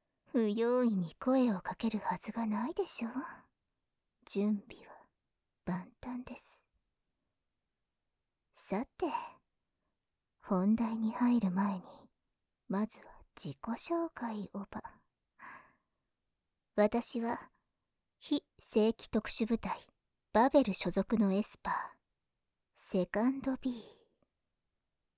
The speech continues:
これよりあなたを制圧し、服従させる特殊能力者です。以後、よろしくお願いします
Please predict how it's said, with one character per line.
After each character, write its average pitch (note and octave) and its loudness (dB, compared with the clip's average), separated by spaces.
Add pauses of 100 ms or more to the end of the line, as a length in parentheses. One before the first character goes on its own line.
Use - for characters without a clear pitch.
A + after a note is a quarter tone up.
(260)
こ G3+ 4
れ G#3 4
よ A3 2
り F#3+ -4
あ C#3+ -2
な G3 2
た F#3 -4
を D3+ -6
制 G3 0
圧 - -4
し、 G3+ -4 (840)
服 - 2
従 C#4+ 6
さ C4+ 0
せ - 2
る B3 2
特 - 0
殊 D4 0
能 D4+ 4
力 D4 0
者 - -2
で - -10
す。 - -6 (1160)
以 G#3 2
後、 - -10 (640)
よ G#3+ 0
ろ A#3 0
し - -4
く - 0
お A3 6
願 G#3+ 2
い G#3+ -4
し - -2
ま G3+ 0
す - -4